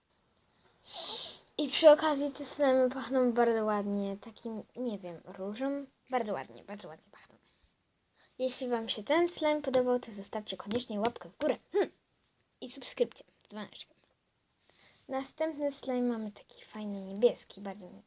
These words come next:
ładny. Bez kawałeczków. Dobra, mam bardzo ładne, nie wiem, cukierki, jakieś lizaki, babeczki,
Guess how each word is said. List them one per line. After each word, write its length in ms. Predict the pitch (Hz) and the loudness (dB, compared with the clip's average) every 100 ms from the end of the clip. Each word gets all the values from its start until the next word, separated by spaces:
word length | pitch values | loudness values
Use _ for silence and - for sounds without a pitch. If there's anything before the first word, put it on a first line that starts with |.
| - | -18
ładny. 440 | 185 - 185 240 262 - _ _ _ - _ _ _ _ _ | -16 -16 -10 -10 -10 -18 _ _ _ -20 _ _ _ _ _
Bez 560 | - - - - - - - - _ _ _ - | -20 -12 -8 -6 -6 -8 -12 -20 _ _ _ -20
kawałeczków. 540 | 208 208 _ - _ _ _ _ _ _ - - - | -20 -20 _ -20 _ _ _ _ _ _ -20 -14 -4
Dobra, 260 | 220 185 - 214 247 | -2 -2 -4 -4 -2
mam 440 | 262 247 240 240 | 0 0 0 0
bardzo 400 | 233 226 226 226 | -2 -4 -4 -4
ładne, 580 | 208 196 202 196 190 190 202 - _ _ _ _ _ _ _ _ _ _ _ _ _ _ _ _ _ - | -4 -4 -4 -4 -6 -8 -10 -18 _ _ _ _ _ _ _ _ _ _ _ _ _ _ _ _ _ -8
nie 200 | 240 208 | -4 -4
wiem, 220 | 165 147 - _ _ | -4 -8 -12 _ _
cukierki, 760 | - - 285 302 - - - 403 392 - _ _ _ _ | -8 0 4 4 4 -6 -4 -4 -6 -12 _ _ _ _
jakieś 300 | - 202 - | -12 -8 -6
lizaki, 640 | 202 202 208 220 247 277 | -4 -4 -2 -4 -4 -6
babeczki, 840 | 226 202 196 208 - - - 254 | -4 -2 -2 -4 -8 -14 -12 -10